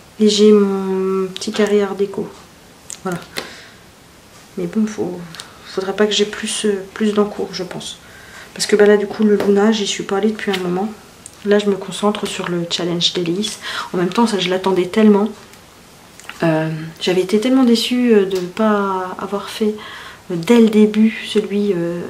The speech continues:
d'Harry Potter. Parce que je pensais vraiment que c'était limité avec des, enfin, que, que c'était limité à faire des colos Harry Potter, chose que je ne fais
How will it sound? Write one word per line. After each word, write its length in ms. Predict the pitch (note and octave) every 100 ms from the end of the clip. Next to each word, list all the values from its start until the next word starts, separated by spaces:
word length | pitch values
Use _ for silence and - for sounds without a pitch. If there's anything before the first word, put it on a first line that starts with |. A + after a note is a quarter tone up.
| - - - - - A3+ -
d'Harry 200 | F#3+ F#3+
Potter. 300 | F3+ F#3+ G#3 G#3+ - - - -
Parce 140 | -
que 80 | -
je 60 | G#3
pensais 260 | G3+ -
vraiment 260 | F#3 G3 A3
que 60 | G#3+
c'était 220 | G3+ F#3
limité 600 | E3+ F#3 F3+ F3+ G#3 G3
avec 200 | E3+ E3
des, 220 | E3+ E3+ E3 - - -
enfin, 320 | E3+ E3+ E3
que, 100 | E3 - - - - -
que 100 | -
c'était 220 | - E3+
limité 560 | F#3 G3 F#3+ - G#3+ G#3+ - - - - - - - - - - -
à 80 | G3
faire 360 | F#3+ A3 G#3+ G3+
des 320 | F3 F3+ E3+
colos 260 | - F3+ F3+
Harry 160 | D#3+ D#3+
Potter, 260 | F#3+ G3 F3+ -
chose 340 | - - F3+
que 100 | -
je 100 | F3
ne 60 | E3+
fais 280 | - E3